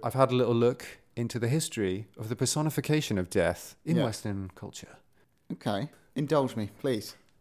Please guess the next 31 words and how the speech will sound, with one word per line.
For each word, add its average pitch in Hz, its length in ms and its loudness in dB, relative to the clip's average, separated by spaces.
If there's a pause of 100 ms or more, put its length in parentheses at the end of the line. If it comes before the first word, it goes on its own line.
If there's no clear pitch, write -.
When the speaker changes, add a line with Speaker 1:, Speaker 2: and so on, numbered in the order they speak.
(220)
Speaker 1:
Now, 131 100 2
the 139 60 4
first 180 220 6
thing 160 120 4
I 147 80 4
think 135 200 2
of 110 260 2
when 117 100 2
I 110 60 2
think 107 180 -2
of 98 100 -2
death 95 480 0
as 98 180 -4
a 101 100 -6 (100)
character 101 420 -2
is, 101 320 -2
uh, 98 320 -4
in 98 320 -6
the 98 80 -10
Discworld 101 600 0
novels. 95 640 -6
I 117 60 -10
don't 113 120 -4
know 110 60 -4
if 107 100 -12
you 107 60 -10
come 107 140 -4
across 104 260 -6
them, 98 100 -6
Terry 104 260 0
Pratchett. - 560 -4